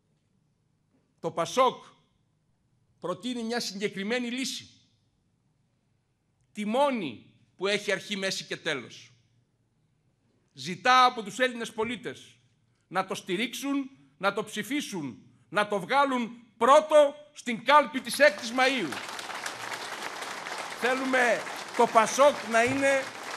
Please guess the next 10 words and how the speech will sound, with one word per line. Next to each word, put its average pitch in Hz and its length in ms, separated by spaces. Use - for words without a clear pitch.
ο 233 120
νικητής 240 520
των 262 160
εκλογών. 262 480
Και 214 460
εγώ 208 400
ως - 160
πρόεδρος 247 480
του 196 100
πασόκ 240 420